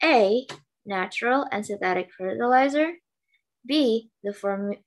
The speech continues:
the formula of complete fertilizers, C, effects of fertilizers on the soil, D, the solid and liquid forms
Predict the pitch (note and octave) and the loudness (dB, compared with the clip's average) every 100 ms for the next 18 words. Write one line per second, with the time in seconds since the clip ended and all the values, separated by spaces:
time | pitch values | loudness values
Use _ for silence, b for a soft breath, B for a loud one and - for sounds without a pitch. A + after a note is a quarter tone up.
0 | - G3+ - C#4+ D#4 A3 G3+ - G3 - | -14 -8 0 2 2 4 4 4 -2 -8
1 | G3 F#3 - F3+ F3 G3+ A#3+ C4 C#4+ D4+ | -14 -12 -10 -6 -2 2 4 4 0 -2
2 | D4 _ _ _ - E4 D4+ A3 - G#3 | -6 _ _ _ -6 0 2 2 0 -8
3 | - A3+ D4 - - A#3 - A#3+ D4 D#4+ | 0 2 2 0 -4 -4 0 2 4 4
4 | A#3 G3+ F#3+ G3 G3 F#3 F#3 F#3+ F#3 - | 4 2 -2 -4 -4 -8 -8 -10 -12 0
5 | C4+ C#4+ D4+ D4+ B B - C#4+ C#4 G#3 | 4 4 4 -4 B B -4 0 0 0
6 | G3+ F3+ - B3+ D4 E4 A3 G3+ G3+ F3+ | -6 -8 -2 2 4 2 -2 -4 -4 -6
7 | - - C#4+ A#3 | -8 -2 -2 -2